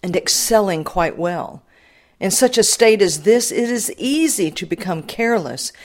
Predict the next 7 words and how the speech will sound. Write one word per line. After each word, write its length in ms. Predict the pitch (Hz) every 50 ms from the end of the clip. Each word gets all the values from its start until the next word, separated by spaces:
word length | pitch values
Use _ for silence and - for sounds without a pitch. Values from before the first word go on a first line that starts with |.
| - - - - _
and 120 | - 156 156
to 160 | 143 156 165
lose 400 | 160 170 185 196 202 202 185 147
the 260 | 147 170 156 151 -
attitude 760 | - 190 202 202 208 190 220 - - 160 143 135 135 143 139 - _ _ _ _ _ _ _ _
of 140 | - 160 131
depending 720 | - 160 - - 185 175 165 151 139 131 127 131 135 127